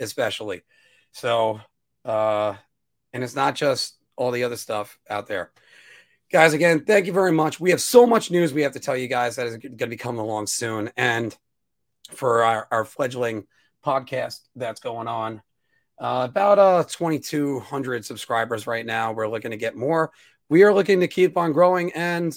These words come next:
uh, don't forget, check out the written reviews that I have that are going on everywhere. And, uh, look, always look for the shorter segments. Share us with everybody that you can, because we're getting bigger, and, uh, it's, it's only the beginning for us.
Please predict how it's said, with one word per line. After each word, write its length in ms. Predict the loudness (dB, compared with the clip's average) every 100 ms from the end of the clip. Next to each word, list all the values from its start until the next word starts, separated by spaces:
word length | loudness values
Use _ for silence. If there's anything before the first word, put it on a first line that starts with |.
| -4
uh, 180 | -2 0
don't 240 | 0 -2
forget, 360 | -2 0 0 -2 _ _ -4
check 240 | -2 2
out 320 | 4 4 2 -2
the 240 | 0 0
written 540 | 2 -2 0 -2 -2 -2
reviews 460 | -4 -2 -4 -4
that 120 | -4
I 100 | -2
have 420 | 0 2 2 0 -6 _
that 100 | -6
are 60 | -4
going 280 | -4 -4 -2
on 280 | -2 -4 -4 -4
everywhere. 520 | -2 -2 -2 -2 -6 -14 -20 _
And, 340 | -4 -2 -2 -2
uh, 320 | -2 -2 -2
look, 200 | -4 -4
always 220 | -2 -2 -4
look 140 | -8
for 80 | -10
the 80 | -12
shorter 280 | -8 -8
segments. 560 | -6 -6 -6 -6 -8 -12 _
Share 380 | -10 -2 2 2
us 120 | 0
with 100 | -6
everybody 380 | -8 -4 -4 -4
that 140 | -4 -8
you 100 | -8
can, 360 | -2 -2 -2 -8 -20 _
because 520 | -12 -4 -2 -2 -6 -14 _
we're 200 | 0 4
getting 200 | 2 2
bigger, 420 | 2 4 2 2 0
and, 420 | 0 0 -2 -4 -8
uh, 320 | -8 -4 -4 -4
it's, 280 | -8 -10 -14 _ _ _ -18
it's 120 | -6
only 120 | -4
the 60 | -2
beginning 240 | 0 0
for 160 | 0 -8
us. 160 | -12